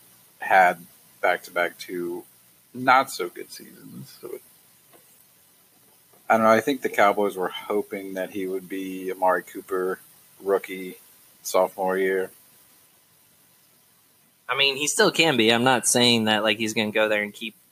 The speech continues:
Speaker 2: you know, doing the same stuff. I mean, who knows? He could turn it around. Um, I mean, I, I like him as a wide receiver, and I'm definitely rooting for him. Um,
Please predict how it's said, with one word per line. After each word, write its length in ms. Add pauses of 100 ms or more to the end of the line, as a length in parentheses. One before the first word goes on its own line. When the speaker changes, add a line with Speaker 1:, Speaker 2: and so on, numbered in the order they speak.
(240)
Speaker 2:
you 140
know, 160
doing 240
the 80
same 220
stuff. 320
I 40
mean, 160
who 60
knows? 300
He 100
could 120
turn 220
it 60
around. 480 (460)
Um, 440 (180)
I 40
mean, 220 (460)
I, 260
I 220
like 260
him 300
as 160
a 60
wide 220
receiver, 360
and 160
I'm 140
definitely 300
rooting 320
for 320
him. 160 (520)
Um, 520